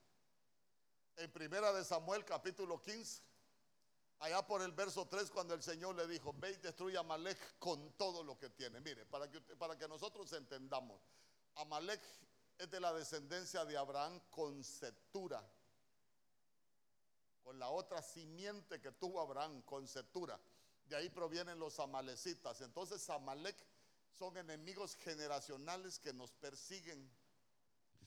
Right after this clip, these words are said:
Son enemigos que van persiguiendo al cansado, al que se va debilitando, porque eso así en el desierto.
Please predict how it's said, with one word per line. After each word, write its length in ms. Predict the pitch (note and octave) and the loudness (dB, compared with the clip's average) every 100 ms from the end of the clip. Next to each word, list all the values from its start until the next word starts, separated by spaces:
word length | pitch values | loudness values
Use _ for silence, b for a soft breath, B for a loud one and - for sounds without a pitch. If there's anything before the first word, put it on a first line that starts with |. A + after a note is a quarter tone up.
| B B | B B
Son 260 | - F3+ F#3 | 0 2 4
enemigos 460 | F#3 D#3+ F3 F#3+ - | 4 2 0 0 0
que 120 | E3 | 0
van 200 | E3 F3 | 0 2
persiguiendo 600 | F#3 C3+ D#3 D3 F#3 F3 | -2 -2 -2 -2 -2 2
al 140 | D3+ - | 0 2
cansado, 800 | C3 B2 A#2 - F3 F#3+ F3+ - | -2 -2 -2 2 4 2 -6 -4
al 140 | D3 C3 | -4 -2
que 120 | C3+ | -4
se 140 | C#3 | 0
va 140 | C3+ E3 | 2 4
debilitando, 720 | D#3+ D#3 C#3 C#3+ F3 F3 - | 2 0 -2 2 2 0 -6
porque 240 | C3+ D3+ | -4 -2
eso 140 | D3+ | -2
así 220 | D3 D3 D#3+ | -2 -2 -2
en 120 | C#3+ | -2
el 120 | C3 | -4
desierto. 600 | B2 A#2 E3+ F3 - D#3 | -6 -4 -2 -2 -4 -18